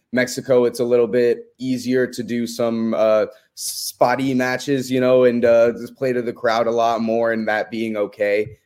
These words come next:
rather than, uh, kinda the more, uh, hero style and stuff with a lot more selling and a lot more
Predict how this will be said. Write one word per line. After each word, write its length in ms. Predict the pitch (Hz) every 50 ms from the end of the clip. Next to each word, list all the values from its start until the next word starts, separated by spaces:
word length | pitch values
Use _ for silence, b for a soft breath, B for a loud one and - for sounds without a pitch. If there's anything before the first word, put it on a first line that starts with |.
| _ _
rather 320 | - 107 107 107 107 110 107
than, 300 | 101 107 104 104 104 104
uh, 260 | 101 98 95 95 92 - _
kinda 320 | - 104 98 101 101 98
the 120 | 95 92 101
more, 380 | 101 101 98 98 98 98 90 80
uh, 300 | 95 95 95 92 90 92 - _ _ _
hero 380 | _ - 113 107 104 104 104 101
style 500 | - - - 101 101 104 104 101 104 104
and 120 | 104 95
stuff 300 | - - 107 104 98 -
with 120 | 98 92 -
a 40 |
lot 220 | 98 101 98 95 -
more 140 | 110 107 98
selling 480 | - - 98 95 95 101 98 98 98
and 100 | 95 95
a 40 | 92
lot 280 | 92 92 92 92 - 98
more 220 | 98 95 90